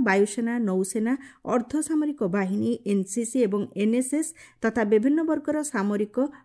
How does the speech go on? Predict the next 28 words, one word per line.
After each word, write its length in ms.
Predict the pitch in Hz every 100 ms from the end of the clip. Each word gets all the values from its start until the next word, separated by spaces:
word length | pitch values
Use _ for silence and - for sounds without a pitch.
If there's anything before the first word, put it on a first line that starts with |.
| _
ପୁଲିସ 280 | 240 269 294
ବାହିନୀ 260 | 320 302 254
ପକ୍ଷରୁ 420 | 202 196 262 180 - - -
ସମ୍ମିଳିତ 460 | - 254 262 285 247 202
ପରେଡ୍ 340 | 220 220 170 - _
ପ୍ରଦର୍ଶନ 480 | - 233 240 254 180 185
କରାଯାଇଥିଲା। 560 | 240 202 170 - 165 - - - - _ _ 226
ଦେଶର 360 | 285 285 320 277
ବିଭିନ୍ନ 280 | 269 277 339
ପ୍ରାନ୍ତରୁ 460 | 359 330 320 320 339 330
ଦଶ 200 | 247 -
ହଜାରରୁ 340 | 269 262 285 262
ଅଧିକ 260 | 196 233 - 247
ସ୍ୱତନ୍ତ୍ର 560 | 233 190 226 247 247 240
ନିମନ୍ତ୍ରିତ 560 | 208 190 208 214 269 277
ଅତିଥି 320 | 202 175 - 240
ସାଧାରଣତନ୍ତ୍ର 680 | 240 196 202 214 233 226 220
ଦିବସ 300 | 190 180 190 190
ପାଳନ 240 | 190 190 196 190
ଉତ୍ସବରେ 440 | 185 - 262 180
ଯୋଗ 160 | 180 220 175
ଦେଇଥିଲେ। 380 | 160 - 151 - _ _ _ -
ପ୍ରଧାନମନ୍ତ୍ରୀ 560 | 214 208 226 220 208 196
ନରେନ୍ଦ୍ର 380 | 185 185 214 240
ମୋଦି 240 | 240 240 294 - _ 208
ନୂଆଦିଲ୍ଲୀରେ 600 | 233 254 294 262 185 175
ଜାତୀୟ 360 | 214 220 220 277
ଯୁଦ୍ଧ 280 | 208 185 180